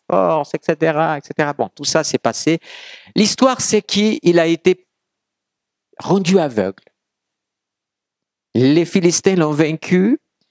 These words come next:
et il a passé un temps à pousser la meule comme ça à la place des bœufs. C'est lui qui poussait. « T'es fort, eh ben, tu vas pousser la meule à la place de nos bœufs et puis on va se venger de toi, de tout ce que tu nous as fait. » Et puis le voilà.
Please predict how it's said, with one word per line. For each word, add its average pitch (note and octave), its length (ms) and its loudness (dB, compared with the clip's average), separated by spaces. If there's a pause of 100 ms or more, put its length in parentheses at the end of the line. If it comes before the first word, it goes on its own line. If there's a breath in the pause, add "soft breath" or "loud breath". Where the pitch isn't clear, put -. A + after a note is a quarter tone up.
(300)
et D3+ 140 2
il D#3 140 2
a C#3+ 100 -2
passé F3 680 0
un C#3 120 -4
temps D3 320 -2
à C#3+ 120 0
pousser D#3 400 -2
la B2+ 140 2
meule D3+ 420 0
comme A#2+ 220 -4
ça D3 240 -2
à B2 40 -4
la A2 100 0
place C3 300 -4
des B2+ 100 2
bœufs. C3+ 200 0
C'est C3+ 160 -2
lui C#3 100 -2
qui - 100 -16
poussait. « B2 320 -4
T'es F#3 140 -4
fort, A3 240 -2
eh B2+ 60 -4
ben, B2 100 -4
tu - 80 -12
vas C3 100 0
pousser D3+ 300 -6
la A2+ 100 -6
meule B2 220 -4
à G2+ 60 -4
la G#2 80 -10
place A#2 240 -4
de G#2 100 -16
nos G2+ 140 -14
bœufs C3 200 0
et B2 60 -4
puis G#2+ 280 -8
on A#2+ 80 -2
va A2+ 100 0
se - 120 -4
venger A2 320 -2
de G#2 120 -2
toi, C3+ 240 -2
de A2 80 -4
tout E3+ 100 -2
ce - 80 -8
que C#3+ 80 -2
tu - 140 -10
nous A#2 160 -4
as G2 80 -2
fait. » F2 220 -6
Et - 40 -2
puis D#3+ 140 0
le D#3+ 80 2
voilà. A#2+ 440 -2